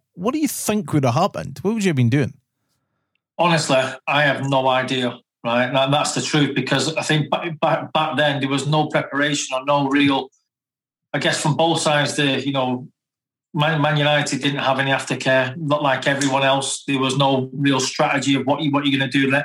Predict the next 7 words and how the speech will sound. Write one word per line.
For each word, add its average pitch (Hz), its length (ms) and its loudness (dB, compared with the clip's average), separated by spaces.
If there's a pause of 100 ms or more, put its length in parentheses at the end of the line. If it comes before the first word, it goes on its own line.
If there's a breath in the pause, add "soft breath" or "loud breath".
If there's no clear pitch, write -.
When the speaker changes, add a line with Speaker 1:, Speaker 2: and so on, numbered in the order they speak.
Speaker 2:
next. - 320 -4
It's, - 360 -8 (1300 loud breath)
well, 160 260 4
you 175 120 4
know, 131 340 0 (560)
you 143 220 4
released, 156 480 2